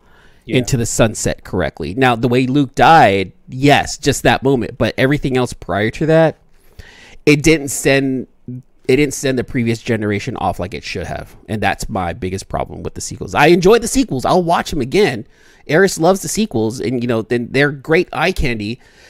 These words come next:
Speaker 2: But the Skywalker storyline, it just, that part, it was just, it didn't hit hard. It, it, it was really sad,
Speaker 1: <clears throat>
Speaker 2: actually.
Speaker 1: H-, here's the thing, though. Like, I've come to realize, like, as much as we want to be entertained by the Star Wars movies,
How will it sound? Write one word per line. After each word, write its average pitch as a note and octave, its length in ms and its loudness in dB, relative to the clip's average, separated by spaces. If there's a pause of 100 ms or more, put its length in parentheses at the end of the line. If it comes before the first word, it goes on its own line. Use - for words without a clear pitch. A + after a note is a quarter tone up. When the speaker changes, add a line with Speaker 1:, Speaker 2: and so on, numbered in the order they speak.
(640)
Speaker 2:
But C#3+ 260 4
the C#3 40 -6
Skywalker C3 520 4
storyline, G#2+ 640 2
it G2+ 160 -4
just, - 380 -6 (140)
that G2+ 240 0
part, - 260 -2
it F#2 100 -4
was E2 180 -4
just, - 300 -12 (320)
it F#2+ 100 -2
didn't E2+ 180 -2
hit - 200 -2
hard. A1 300 -4 (220)
It, G2+ 80 0
it, F2 240 -2
it F#2 120 -4
was E2+ 240 -6
really A2 280 -2
sad, - 300 -6
Speaker 1:
<clears throat> G#2+ 40 -4
Speaker 2:
actually. - 320 -8 (440)
Speaker 1:
H-, G#3+ 180 -6
here's G#3 240 2
the F#3+ 120 4
thing, F3 260 4
though. A#2 220 2
Like, A#2 340 -2
I've B2 160 -4
come F3+ 180 0
to E3+ 80 2
realize, D3 680 2
like, A#2 440 -4
as B2+ 180 -2
much D#3+ 360 2
as C3 340 0
we D3 680 0 (220)
want B2+ 440 -2
to C3+ 120 -12
be C#3+ 160 -2
entertained A#2+ 540 -4
by A#2 100 -4
the A#2 100 -10
Star A2+ 240 -6
Wars A#2 300 -4
movies, A#2+ 600 -6